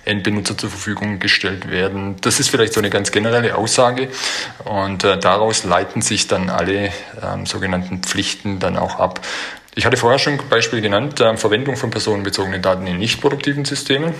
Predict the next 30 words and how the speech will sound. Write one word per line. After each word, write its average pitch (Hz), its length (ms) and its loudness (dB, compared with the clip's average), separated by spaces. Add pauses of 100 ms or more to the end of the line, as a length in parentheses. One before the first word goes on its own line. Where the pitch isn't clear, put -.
(100)
Das - 180 0
ist 101 140 -4
ebenfalls 101 500 0
nicht, - 380 -4
nicht - 240 -4
gedeckt. - 500 -4 (380)
Das 110 100 -4
heißt, - 180 0
das 107 120 -4
Unternehmen 95 400 -2
muss 101 180 -2
auch 90 140 -2
dafür 95 320 0
sorgen, 98 500 2 (460)
dass, - 500 4
ähm, 92 260 2
Daten 92 340 0
dann 98 120 2
entsprechend 95 420 -2
auch 95 120 -2
verändert 117 500 0
werden, 101 320 2
bevor 98 300 2
sie 107 140 -2
dann 98 300 0 (200)
beispielsweise 98 560 -2
zur 95 420 0 (220)
Softwareentwicklung, 139 880 2
zum 95 160 -4
Test, - 580 2